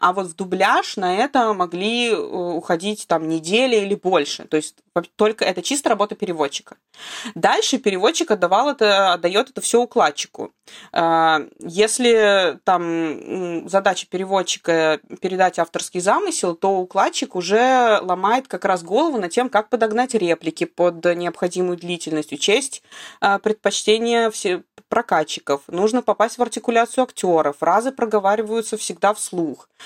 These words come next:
А, и слоги подсчитываются обязательно. И для укладчика вообще <laughs> самое большое благо — это, типа, человек, который сидит затылком к стене, э, к камере, вернее, и что-то говорит. <laughs> Потому что не надо ничего подсчитывать, можно просто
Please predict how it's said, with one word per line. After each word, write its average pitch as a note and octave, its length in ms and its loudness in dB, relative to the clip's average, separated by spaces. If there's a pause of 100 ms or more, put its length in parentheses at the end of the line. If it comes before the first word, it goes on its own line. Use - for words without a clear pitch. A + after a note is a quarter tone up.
(300)
А, F#3+ 360 4 (160)
и A#3+ 120 2
слоги G#3+ 400 2
подсчитываются D3+ 760 -2
обязательно. D3+ 720 -2 (320)
И F#3+ 80 -2
для G3+ 160 2
укладчика A3 880 0
вообще F3+ 340 0
<laughs> - 380 0
самое A#3 320 0
большое G3 320 2
благо — G#3+ 360 2
это, E3 260 2
типа, D3 320 -6
человек, F#3 360 0
который F3 300 -2
сидит F3+ 360 -8
затылком E3 560 0
к - 60 -14
стене, G#3+ 500 0
э, F3 400 -4
к E3+ 240 2
камере, A3 400 0
вернее, E3 340 -2
и E3 40 -4
что-то A#3+ 300 -2
говорит. E3+ 460 -2 (160)
<laughs> - 120 -10 (100)
Потому C4 340 0
что A#3+ 220 -2 (320)
не A3 80 -4
надо F#3 280 2
ничего E3 200 -2
подсчитывать, A#3+ 540 2
можно G#3 240 -4
просто D#4+ 280 0